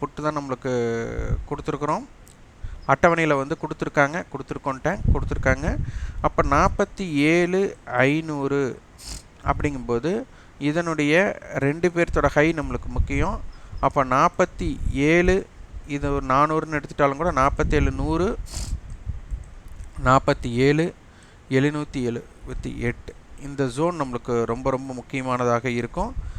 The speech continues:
இப்ப நம்மளுக்கு வந்து ஸ்பாட் வந்து நாற்பத்தேழு ஐநூத்தி நாற்பத்தஞ்சுல இருக்கிறாங்க. இதற்கு தகுந்த மாதிரி மூவ்மெண்ட் நம்மள கண்டிப்பா பார்க்கணும். இம்ப்ளைடு வாலட்டிலிட்டி எப்படி இருக்குன்னு பார்க்கணும். இம்ப்ளைடு வாலட்டிலிட்டி பதினைந்து, பதினைந்துன்னு இருக்கிறது கொஞ்சம் ஒரு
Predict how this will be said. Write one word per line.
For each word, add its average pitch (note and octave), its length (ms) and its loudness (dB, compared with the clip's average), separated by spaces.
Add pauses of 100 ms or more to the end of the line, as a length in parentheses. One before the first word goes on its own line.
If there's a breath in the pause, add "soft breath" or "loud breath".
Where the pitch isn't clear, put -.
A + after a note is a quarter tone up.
(420 loud breath)
இப்ப F#3+ 180 2
நம்மளுக்கு D#3 320 0
வந்து E3 180 -2
ஸ்பாட் D#3 400 6
வந்து E3 220 -4
நாற்பத்தேழு D3 480 4
ஐநூத்தி C#3 320 -2
நாற்பத்தஞ்சுல C3+ 560 0
இருக்கிறாங்க. C#3 420 2 (600 loud breath)
இதற்கு E3+ 340 4
தகுந்த D3+ 260 4
மாதிரி D3 160 4 (800)
மூவ்மெண்ட் D#3 340 -2 (200)
நம்மள C#3 260 -2
கண்டிப்பா C3+ 300 2 (100)
பார்க்கணும். C3 480 4 (1160)
இம்ப்ளைடு F3+ 400 4
வாலட்டிலிட்டி C#3 320 6 (160)
எப்படி C#3+ 180 4
இருக்குன்னு C3+ 280 2
பார்க்கணும். C3 320 2 (160)
இம்ப்ளைடு E3 360 0
வாலட்டிலிட்டி C3+ 300 0 (520)
பதினைந்து, D#3 480 2 (160)
பதினைந்துன்னு D3 440 0
இருக்கிறது E3+ 360 -2
கொஞ்சம் C#3+ 280 -2 (160)
ஒரு C3 80 -4